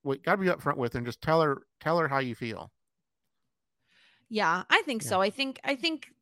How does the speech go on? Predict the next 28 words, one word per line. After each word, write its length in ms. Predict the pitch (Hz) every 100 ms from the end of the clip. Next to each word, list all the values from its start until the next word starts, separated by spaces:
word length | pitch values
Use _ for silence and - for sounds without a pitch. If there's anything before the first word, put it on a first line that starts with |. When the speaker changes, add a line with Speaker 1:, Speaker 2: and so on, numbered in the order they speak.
| -
Speaker 2:
the 140 | 247
move 280 | 247 233 220
is 160 | 220 -
to 120 | 208
say, 360 | - 208 196 196
like, 480 | 185 180 175 - _ _ _ _ _ _ _ -
you 120 | 226
know, 500 | 214 202 190 185 185 -
"I'm 560 | 214 202 196 196 185 -
happy 360 | 240 247 240
for 200 | 196 202
you. 220 | 196 190 -
I'll 120 | 208
miss 360 | 202 330 - 226
you." 200 | 202 208
Like, 180 | 269 320
I 80 |
think 140 | 359 453
it's 80 | 427
okay 340 | 311 277 294
to 60 | 277
say, 120 | 277
like, 140 | 254 220
"I'll 100 | 214
miss 220 | 208 262
Speaker 1:
Yeah. 180 | 220 175
Speaker 2:
you," 80 | 190
because 260 | 233 214